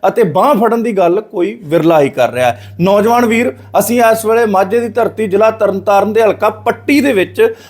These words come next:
ਮੌਜੂਦ ਹਾਂ ਕਿ ਜਿੱਥੋਂ ਦਾ ਇੱਕ ਵੀਰ ਜਿਹੜਾ ਹੈ, ਉਹ ਵੀ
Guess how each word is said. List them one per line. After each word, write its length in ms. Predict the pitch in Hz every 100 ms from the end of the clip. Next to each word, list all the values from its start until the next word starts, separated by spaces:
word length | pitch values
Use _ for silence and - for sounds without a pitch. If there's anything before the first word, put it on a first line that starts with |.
| -
ਮੌਜੂਦ 480 | 185 185 196 220 226
ਹਾਂ 160 | 202 196 - -
ਕਿ 80 | 190
ਜਿੱਥੋਂ 320 | 190 208 233
ਦਾ 160 | 247 247
ਇੱਕ 260 | 190 -
ਵੀਰ 280 | 190 185 190
ਜਿਹੜਾ 380 | 165 180 156 139
ਹੈ, 120 | - -
ਉਹ 120 | 180
ਵੀ 280 | 214 226